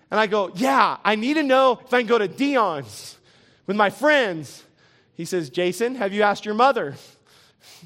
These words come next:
Good parenting right there. Wanted to p-, p-, make sure we weren't pitting them against each other. And I, I, I don't remember my answer, but this is what I remember. He said, "Jason, I'm in a board meeting right now. Is, is this important?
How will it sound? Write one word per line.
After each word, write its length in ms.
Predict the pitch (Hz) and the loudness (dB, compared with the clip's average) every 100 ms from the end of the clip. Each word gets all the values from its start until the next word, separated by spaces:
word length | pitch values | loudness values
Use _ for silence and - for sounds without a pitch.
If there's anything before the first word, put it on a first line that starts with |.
| 139 | -6
Good 160 | 165 | -6
parenting 440 | - 170 156 147 143 | -4 -6 -6 -6 -6
right 160 | 139 | -6
there. 260 | 139 143 156 _ _ _ _ - | -6 -8 -10 _ _ _ _ -8
Wanted 220 | 160 156 | -6 -4
to 80 | 143 | -6
p-, 460 | - - - - - | -10 -20 -20 -20 -20
p-, 120 | - | -14
make 160 | 165 160 | -10 -6
sure 140 | 185 | -4
we 60 | 175 | -4
weren't 160 | 160 | -4
pitting 220 | - 202 180 | -4 -4 -2
them 160 | 175 | -4
against 360 | 175 151 170 170 | -6 -4 -6 -8
each 160 | 143 | -8
other. 280 | 156 143 151 151 - - _ _ - | -4 -4 -6 -12 -20 -20 _ _ 0
And 140 | 202 | 2
I, 320 | 190 180 185 - _ _ - | 2 0 -2 -10 _ _ -6
I, 300 | 180 156 170 | -6 -2 0
I 20 | |
don't 160 | 175 | 0
remember 300 | 180 180 180 | -2 -4 -4
my 160 | 170 156 | -2 -2
answer, 420 | 170 185 - 165 | -2 -4 -4 -6
but 400 | 143 170 165 - | -4 -4 -4 -6
this 100 | 165 | -8
is 60 | 170 | -2
what 100 | 196 | 0
I 40 | |
remember. 200 | 180 185 | 0 -2
He 100 | 170 | -4
said, 240 | 185 175 147 - _ - | -4 -4 -4 -10 _ -6
"Jason, 480 | 180 175 214 254 214 _ _ | -4 -2 -2 -4 -8 _ _
I'm 160 | - 202 | -4 0
in 80 | 220 | 0
a 60 | |
board 400 | 160 120 233 262 | 0 0 0 0
meeting 260 | 202 175 147 | -2 -4 -4
right 240 | 143 139 | -4 -4
now. 300 | 131 123 110 - - _ _ _ _ _ _ _ _ _ | -4 -8 -8 -12 -20 _ _ _ _ _ _ _ _ _
Is, 220 | 147 156 - | -10 -10 -8
is 140 | 185 | 0
this 180 | 214 208 | 0 0
important? 680 | 202 - 240 269 285 330 | -2 0 2 4 2 -2